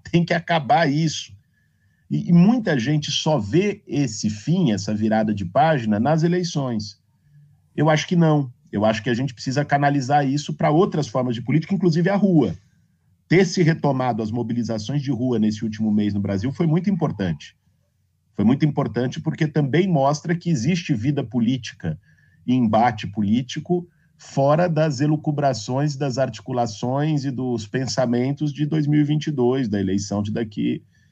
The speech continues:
de daqui a um ano e meio. É natural que as pessoas discutam isso, também não dá pra, pra ser, é, digamos, poliana nesse sentido. É, as pessoas vão discutir, os partidos discutem política.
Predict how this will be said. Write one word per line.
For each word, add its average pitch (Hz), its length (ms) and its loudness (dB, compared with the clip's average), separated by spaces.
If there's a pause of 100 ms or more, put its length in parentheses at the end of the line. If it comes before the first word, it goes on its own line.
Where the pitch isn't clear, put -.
(340)
de 113 80 -2
daqui 123 260 0
a 131 40 2
um 131 100 2
ano 139 120 2
e 165 40 4
meio. 113 400 4 (320)
É - 80 0
natural 175 480 4
que 185 80 0
as 170 80 0
pessoas 165 300 2
discutam 151 500 2
isso, 98 300 2
também 95 240 -2
não 110 100 2
dá 104 180 2
pra, 113 640 0 (240)
pra 98 180 -2
ser, 98 920 -4 (600)
é, 90 880 -2
digamos, 90 520 -2
poliana 113 560 6
nesse 92 260 -2
sentido. 82 600 -2 (540)
É, 73 380 -6
as - 80 -12
pessoas 113 220 -2
vão 135 160 4
discutir, 160 440 2
os 147 140 4
partidos 139 480 0
discutem 160 540 0
política. 135 580 -2